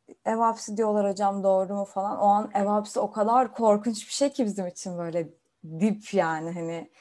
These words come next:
yıkılıyoruz bunu duyunca. Hiç aklımızda yok çünkü hani ha-, hap-, hapis o kadar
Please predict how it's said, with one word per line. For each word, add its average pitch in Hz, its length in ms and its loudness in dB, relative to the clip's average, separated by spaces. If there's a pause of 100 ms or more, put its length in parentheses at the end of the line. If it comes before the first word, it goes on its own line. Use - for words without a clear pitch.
(1040)
yıkılıyoruz 190 840 0
bunu 175 260 -8
duyunca. 180 560 -4 (440)
Hiç - 220 -2 (120)
aklımızda 220 600 2
yok 233 280 4
çünkü 170 420 -8
hani 165 140 -6
ha-, 175 240 -10
hap-, 190 360 -4
hapis 311 640 -4 (140)
o 208 140 0
kadar 240 420 2